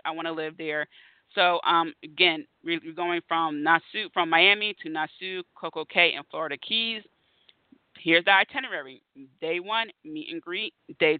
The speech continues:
two, build your own speaker's platform and elevator pitch competition. Day three, we're gonna have a productive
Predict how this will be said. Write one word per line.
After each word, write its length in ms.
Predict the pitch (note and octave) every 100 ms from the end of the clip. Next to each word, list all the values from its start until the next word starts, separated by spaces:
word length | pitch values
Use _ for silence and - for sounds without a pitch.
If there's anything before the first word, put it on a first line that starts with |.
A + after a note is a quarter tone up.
| -
two, 340 | G3+ G3+ G#3+ E3
build 220 | E3+ E3 E3
your 100 | D#3
own 220 | E3 E3
speaker's 380 | - D3+ - D#3 -
platform 460 | A#3 A#3 - G#3+
and 100 | F#3 -
elevator 380 | F#3+ F#3+ G3 G3
pitch 200 | - G3 -
competition. 720 | - D#3 - - A3+ - A3 G#3+ - - _ _ -
Day 200 | E3 E3
three, 320 | G3 A3 A3
we're 80 | F3+
gonna 160 | E3+ E3+
have 160 | E3
a 60 | E3
productive 600 | - D3+ E3 F3+ -